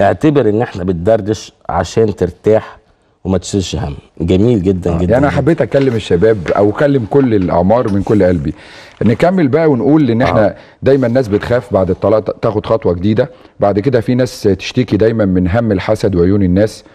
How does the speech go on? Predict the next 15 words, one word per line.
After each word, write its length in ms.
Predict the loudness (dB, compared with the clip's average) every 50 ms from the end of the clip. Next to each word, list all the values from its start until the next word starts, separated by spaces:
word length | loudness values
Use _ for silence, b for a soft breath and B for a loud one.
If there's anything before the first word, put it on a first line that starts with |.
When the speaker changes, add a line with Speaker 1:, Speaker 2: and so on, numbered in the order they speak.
| b b b b b b -2
Speaker 2:
أو 80 | 0 2
واحد 280 | 2 2 0 0 -2 -2
يجي 180 | 0 0 0
لنا 140 | 0 0 -2
كشيخ 520 | 0 -2 -6 -2 0 0 0 0 -2 -6
أو 380 | -4 0 0 0 2 2 0 0
حد 320 | 0 0 -2 -2 0 -2
بقى 420 | 0 2 2 2 2 2 0 -2 B B B B B B B
يقول 140 | 0 2 2
لك: 180 | 0 0 -2 0
"ده 160 | 0 0 0
شيخ 220 | 0 -2 -4 -2
في 80 | -2 -2
الأزهر 360 | 0 0 0 0 0 0 0
وداعية، 540 | 2 2 2 2 2 2 2 2 2 2